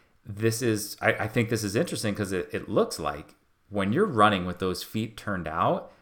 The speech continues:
you are creating a muscle imbalance and you are, uh, decreasing the impact and the effect that the, the, the, the lateral side of the calf can contribute. And if you do this over and over and over again, you're gonna create a bigger and bigger muscle imbalance.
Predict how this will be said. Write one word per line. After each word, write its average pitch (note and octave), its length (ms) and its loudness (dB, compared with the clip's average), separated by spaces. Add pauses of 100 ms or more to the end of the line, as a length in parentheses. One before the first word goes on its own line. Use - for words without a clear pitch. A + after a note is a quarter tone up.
you A#2 180 2
are D3+ 120 6
creating G2+ 640 0
a F2+ 60 -2
muscle F2+ 360 -4
imbalance D#2+ 540 -8
and F2 200 -4
you G#2 160 0
are, A2+ 340 4 (360)
uh, - 140 -6 (160)
decreasing A2+ 680 0
the F#2 280 -4 (260)
impact A2 540 -2
and F2+ 120 -4
the E2+ 80 -4
effect - 580 -4
that F2+ 240 0
the, E2+ 360 -4 (420)
the, E2 240 0
the, D#2+ 360 -2 (100)
the F2 120 -4
lateral A2+ 360 4
side E2+ 320 0
of D#2 100 -8
the - 60 -14
calf D#2+ 460 -4 (400)
can F#2 140 -6
contribute. F2 640 -4 (340)
And F2+ 120 0
if F2 120 -2
you A#2+ 60 -2
do F3+ 180 0
this D3+ 260 -2
over A2+ 280 4
and G#2 100 2
over G2+ 240 2
and F2 100 -2
over F#3 220 2
again, F#2+ 440 -2 (380)
you're A2+ 240 2
gonna B2+ 220 -2
create G2+ 500 2
a G2 60 -2
bigger G2+ 380 2
and G2 100 0
bigger F2+ 260 -2
muscle E2+ 360 -6
imbalance. D#2 640 -8